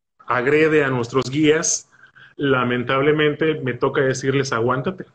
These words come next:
aguántate", y ya en su momento, pues, ese grupo no regresa a Vallarta, pero,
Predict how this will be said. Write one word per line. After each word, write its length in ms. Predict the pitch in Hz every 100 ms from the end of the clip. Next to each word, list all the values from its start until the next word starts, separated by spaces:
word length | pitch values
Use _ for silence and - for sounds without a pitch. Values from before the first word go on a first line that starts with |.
| - 95 -
aguántate", 960 | 120 123 139 147 175 175 190 220 214 - - - - -
y 140 | 131
ya 120 | 123
en 80 | 131
su 120 | 135
momento, 480 | 160 151 147 147 180
pues, 160 | 147 -
ese 160 | 123
grupo 300 | 143 143 143
no 120 | 135 123
regresa 460 | 135 120 135 -
a 40 | 120
Vallarta, 460 | 127 196 247 131
pero, 400 | - 113 104 107